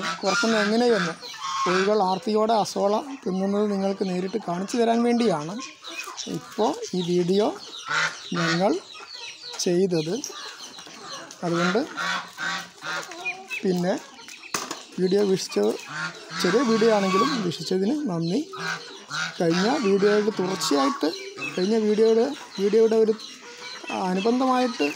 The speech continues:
ഒരു വീഡിയോ, വേറൊരു വീഡിയോ സെപ്പറേറ്റ് ആയിട്ട് ചെയ്തു എന്നേ ഉള്ളൂ. പൂർണ്ണമായൊരു വീഡിയോ അല്ല, നിങ്ങൾക്ക് തിന്നത് കാണിച്ചു തരാൻ വേണ്ടി മാത്രം ചെയ്തതാണ്. പുതിയ എല്ലാ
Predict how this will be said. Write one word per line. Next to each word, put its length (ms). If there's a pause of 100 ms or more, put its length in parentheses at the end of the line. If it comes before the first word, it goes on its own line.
(360)
ഒരു 180
വീഡിയോ, 300 (320)
വേറൊരു 380
വീഡിയോ 280
സെപ്പറേറ്റ് 380
ആയിട്ട് 280 (560)
ചെയ്തു 240 (120)
എന്നേ 240
ഉള്ളൂ. 180 (460)
പൂർണ്ണമായൊരു 560
വീഡിയോ 280
അല്ല, 120 (640)
നിങ്ങൾക്ക് 380 (760)
തിന്നത് 400
കാണിച്ചു 260
തരാൻ 180
വേണ്ടി 140 (100)
മാത്രം 280 (880)
ചെയ്തതാണ്. 500 (720)
പുതിയ 280 (1200)
എല്ലാ 200